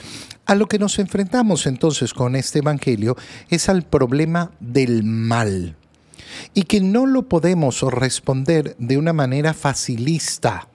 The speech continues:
diciendo, "Ah, de, los que sufren males es porque pecaron, los que sufren, eh, los que viven bien, es los que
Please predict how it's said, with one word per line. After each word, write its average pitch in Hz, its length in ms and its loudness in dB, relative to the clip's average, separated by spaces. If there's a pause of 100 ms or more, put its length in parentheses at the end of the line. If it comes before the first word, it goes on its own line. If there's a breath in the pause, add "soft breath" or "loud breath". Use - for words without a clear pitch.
(720 loud breath)
diciendo, 180 460 2
"Ah, 202 300 2
de, 180 200 0
los 185 420 2
que 180 100 0
sufren 202 360 2
males 202 320 2
es 190 120 0
porque 190 260 0
pecaron, 202 540 2
los 175 140 -2
que 175 120 -2
sufren, 180 600 0
eh, 165 200 2
los 160 240 2
que 156 160 2
viven 175 400 0
bien, 202 260 2
es 151 180 -2
los 127 280 0
que 127 200 0